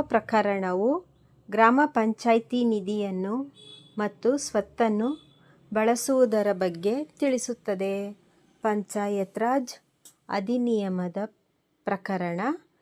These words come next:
ಇನ್ನೂರ ಹದಿಮೂರು. ಗ್ರಾಮ ಪಂಚಾಯ್ತಿಗೆ ಯಾರ ಅನುಮತಿ ಪಡೆದು ತನ್ನ ಸ್ಥಿರ ಆಸ್ತಿಯನ್ನು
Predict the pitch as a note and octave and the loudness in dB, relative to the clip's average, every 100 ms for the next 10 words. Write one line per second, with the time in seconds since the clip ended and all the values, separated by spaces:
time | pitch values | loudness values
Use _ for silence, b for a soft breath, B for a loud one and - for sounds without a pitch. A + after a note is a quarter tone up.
0 | _ _ A#3 B3+ B3 G3 F#3+ A#3+ F4 - | _ _ -4 -2 0 0 0 -2 -4 -12
1 | _ A3+ G#3+ G#3 E3+ D#3 - - _ _ | _ -2 0 -2 -2 -6 -10 -18 _ _
2 | _ _ _ _ _ _ _ _ _ _ | _ _ _ _ _ _ _ _ _ _
3 | _ _ _ _ _ _ _ _ _ b | _ _ _ _ _ _ _ _ _ b
4 | _ - A#3+ C4 D#4+ E4 B3+ A3+ A#3 G3+ | _ -2 2 4 4 4 0 2 0 -2
5 | - G3 G3 A3+ D4+ - _ _ _ - | -2 -4 -2 0 -2 -6 _ _ _ -2
6 | G#3 G#3 B3+ C#4+ A#3+ G#3+ A3+ A3 A3 A3+ | 2 2 2 0 0 -2 -2 -4 -4 -6
7 | - F3+ F3 F3 B3 D4+ _ _ _ - | -4 -4 -4 -4 -4 -6 _ _ _ -4
8 | A3 A3 G#3 - A#3+ A#3+ C4 - G#3+ G3+ | -2 -2 -4 -4 -2 -2 -4 -4 -6 -6
9 | - A3+ G#3+ G3 F#3 A3 | -8 -6 -4 -4 -4 -4